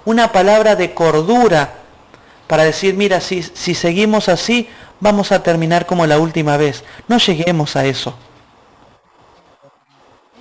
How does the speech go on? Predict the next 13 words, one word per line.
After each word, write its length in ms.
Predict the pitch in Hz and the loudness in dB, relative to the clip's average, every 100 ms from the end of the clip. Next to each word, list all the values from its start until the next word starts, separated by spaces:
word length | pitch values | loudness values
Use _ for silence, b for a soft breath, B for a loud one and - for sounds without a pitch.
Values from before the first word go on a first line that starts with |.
| - _ _ - | -20 _ _ -4
Identificar 1080 | 165 151 147 147 143 143 - 180 165 147 - - _ _ - - | -2 0 -2 -4 -4 -4 0 2 0 -4 -18 -20 _ _ -20 -10
esos 260 | 156 170 147 | -6 -4 -2
momentos 540 | 151 170 185 160 143 | -2 0 -2 -4 -6
nos 280 | 151 156 - | -4 -2 0
lleva 360 | 202 180 139 - - - _ _ B B B | 2 2 -2 -6 -20 -20 _ _ B B B
a 100 | - | -10
saber 560 | 143 165 160 196 208 - - | -2 2 4 4 0 -4 -6
recordar 680 | 175 175 175 170 202 214 B B B | -4 0 2 4 2 2 B B B
lo 200 | 175 180 | 0 2
mucho 540 | 185 226 339 349 262 247 | 2 2 2 0 -2 -2
que 140 | 208 | -2
nos 200 | 190 170 - - | -2 -4 -8 -10
cuesta 680 | - 277 254 - - 165 147 | 0 0 0 -4 -4 -4 -4